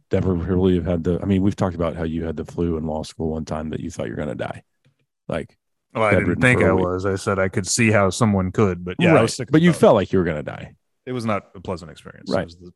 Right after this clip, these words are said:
Speaker 1: But I generally don't get a flu shot. Once in a while, if it's like, if I'm at the doctor and it happens to be flu season, they're like, "Do you want a flu shot?" I've said yes a couple times,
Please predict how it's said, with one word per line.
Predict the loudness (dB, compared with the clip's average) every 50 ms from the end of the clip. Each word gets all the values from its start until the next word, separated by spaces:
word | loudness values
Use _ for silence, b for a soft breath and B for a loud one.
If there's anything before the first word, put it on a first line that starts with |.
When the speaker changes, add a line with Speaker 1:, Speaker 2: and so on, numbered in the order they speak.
| _ _ _ _ _ _
Speaker 1:
But | 0 2 2
I | 4
generally | 4 4 4 4 4 4 4
don't | 4 2 2 2
get | 2 0
a | 0
flu | -2 -2 -4 -4
shot. | -4 -4 -4 -4 -2 -2 -4 -6 -10 _ _ _ _ _ _ _ _ _ _ _ _ 0
Once | 2 2 4 4
in | 4
a | 4
while, | 4 4 4 4 4 2
if | 2 0 0
it's | -2 -2 -2 -2 -2
like, | -2 0 -2
if | -4 -4
I'm | -2 -2 -2
at | -2 -2 -2
the | -4 -2
doctor | -2 -2 -2 -2 -2 -2
and | -2 -2
it | -2 -4
happens | -4 -4 -4 -4 -4 -4 -4
to | -4 -2
be | -2 0 0 -2 -4 -6 _ _ _ _ _ _ _ _ _ _ _ _ _ _ _ _
flu | 4 4 4 4
season, | 2 0 -2 0 0 -2 -4 -4 -6 -8
they're | -4 -2 -2
like, | -2 0
"Do | 0 2
you | 2
want | 2 2 2
a | 2
flu | 0 0
shot?" | 0 0 0 0 0
I've | 0 -4 -6
said | -6 -4 -2 -2 0 0
yes | -2 -4 -4 -6 -8
a | -6
couple | -6 -6 -6 -6
times, | -6 -6 -8 -8 -10 -12 -16